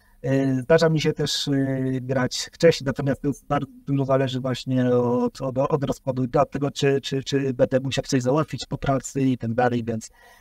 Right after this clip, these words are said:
e, bardzo dużo, bardzo dużo. Więcej, więcej gram w weekendy. E, o-, ogólnie zrobiłem sobie wyliczenia i wychodzi mi, że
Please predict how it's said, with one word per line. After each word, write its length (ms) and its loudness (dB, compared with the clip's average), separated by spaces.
e, 40 -2
bardzo 380 4
dużo, 480 6
bardzo 200 -2
dużo. 220 -10
Więcej, 280 -2
więcej 220 -2
gram 160 0
w 60 -6
weekendy. 600 -2
E, 60 -12
o-, 220 -18
ogólnie 280 2
zrobiłem 240 2
sobie 180 -2
wyliczenia 480 -2
i 60 2
wychodzi 400 0
mi, 160 -4
że 460 -2